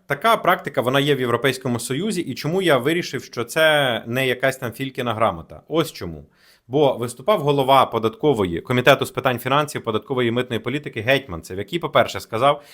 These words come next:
що в двадцять п'ятому році податки для українців точно збільшуватись не будуть. Однак з-, в двадцять шостому році лишається невизначеність через розрив у зовнішньому фінансуванні, тому податкова,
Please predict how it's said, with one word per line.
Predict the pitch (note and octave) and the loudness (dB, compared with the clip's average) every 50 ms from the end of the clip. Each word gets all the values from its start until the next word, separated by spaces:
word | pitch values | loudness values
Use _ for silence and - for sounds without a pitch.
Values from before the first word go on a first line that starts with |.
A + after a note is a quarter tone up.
| - - _ | -20 -20 _
що | - - C3 | -6 -4 -2
в | A#2 | 4
двадцять | B2 D3+ E3+ F#3 - - | 6 6 6 6 4 2
п'ятому | E3 C#3+ - C#3 B2+ B2+ | 2 2 2 2 -2 -2
році | C3+ E3 E3 - - | 0 0 -2 -2 -4
податки | - A#2 A#2 C3 C#3+ C#3 - - A#2 | -4 -2 0 2 2 0 0 -2 0
для | A#2+ A#2 | 0 0
українців | A2 A2+ A#2+ C3+ D3 F3 F#3 F#3 - A2 F#2+ - - | 0 0 0 -2 -2 -2 -2 -4 -6 -6 -6 -4 -2
точно | C#3+ D#3+ D#3+ D#3+ - B2 | 0 0 0 0 -4 -6
збільшуватись | G#2 G#2 B2 C3+ C#3 - B2 A2+ - G#2 - - | -6 -6 -8 -12 -10 -8 -8 -8 -8 -10 -10 -8
не | A#2+ A2+ | -6 -6
будуть. | G#2+ F#2 E2+ D#2 D2 - _ _ - - - _ _ | -6 -6 -6 -8 -10 -14 _ _ -20 -20 -20 _ _
Однак | A2+ A2+ A#2+ D3 D3 C3 A2+ | -6 -2 2 2 2 2 0
з-, | C#3 | -4
в | B2+ A2+ A2 | -6 -4 2
двадцять | B2 C#3+ C#3 - C#3 B2 | 4 4 4 4 0 -2
шостому | - F#3+ G3+ G3 - F3+ E3+ E3 | 0 0 0 0 -2 -2 0 2
році | E3 E3 D3 - C3 | 2 0 0 -2 -4
лишається | A2+ A2 - D#3 D3+ D3+ D3 - - B2+ | -6 -2 0 2 2 2 2 0 -2 -2
невизначеність | B2+ B2+ C3 B2+ - - F#2 F2+ - G#2 F#2+ F2+ F2+ - - | 0 2 2 2 0 0 -4 -8 -10 -12 -14 -14 -14 -6 -4
через | A#2+ A2 A2 G#2+ - - _ _ _ _ _ | -2 0 0 -2 -2 -6 _ _ _ _ _
розрив | - A2+ B2 A#2+ A2+ C#3 E3 F#3 F#3 C#3+ - | 0 0 2 2 4 4 4 4 4 2 0
у | B2+ A2 | -2 0
зовнішньому | A#2 C#3+ D3 D3+ C#3 - - B2 A#2 A2+ | 2 2 2 0 -2 -4 -4 -4 -4 -4
фінансуванні, | - B2 A#2+ A#2+ A#2 - - C#3+ F3 F#3+ F#3+ E3 | -4 -4 -4 -4 -6 -6 -2 2 2 2 2 0
тому | C#3 - C3 C#3 C3+ | -4 -4 -6 -4 -4
податкова, | C3 A#2+ A2 G#2+ - - D#3+ E3 D#3+ D#3 D3+ D3+ | -4 -4 -4 -4 -4 -2 -2 0 0 0 -2 -2